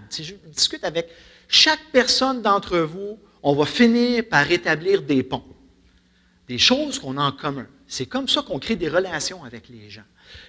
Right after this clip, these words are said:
Et Paul a fait la même chose. C'est-à-dire qu'en se promenant dans la ville, il a réalisé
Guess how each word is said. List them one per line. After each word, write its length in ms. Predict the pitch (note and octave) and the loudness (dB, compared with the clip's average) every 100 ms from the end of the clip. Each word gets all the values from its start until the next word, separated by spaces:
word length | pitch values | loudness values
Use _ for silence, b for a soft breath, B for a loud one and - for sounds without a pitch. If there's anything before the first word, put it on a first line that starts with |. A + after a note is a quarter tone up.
| B | B
Et 100 | B2+ | -14
Paul 460 | - A3+ B3+ C4 C4 | -6 -2 0 -2 -2
a 120 | C#3 | -6
fait 440 | C3+ F#3+ G#3 - _ b b b | -4 -6 -8 -10 _ b b b
la 180 | A#2+ D3 | 0 0
même 300 | D3+ F#3+ F#3+ | 2 -2 -2
chose. 640 | - D#3 C3+ - - - _ _ _ _ _ _ _ _ _ - b b - | 0 0 0 -6 -16 -18 _ _ _ _ _ _ _ _ _ -20 b b -6
C'est-à-dire 500 | - D#3+ D3+ C4+ - | 2 2 4 0 4
qu'en 680 | D#3 - - G#3+ C4 C4+ B3+ - | 4 2 -2 -2 -2 -2 -8 -8
se 180 | - D3 | -6 -6
promenant 520 | - - A#3+ A#3+ C4+ | -8 -2 0 2 2
dans 120 | A#3 | 2
la 180 | F3 D3 | 2 2
ville, 540 | C3+ G3+ B3+ A#3+ C#3 - b b b b - | 2 0 0 -4 -14 -18 b b b b -8
il 160 | B2 C#3 | 2 4
a 60 | |
réalisé 840 | C3 F#3+ G#3 E3+ C#3 B2+ F#3+ - | 6 6 4 2 0 2 0 -4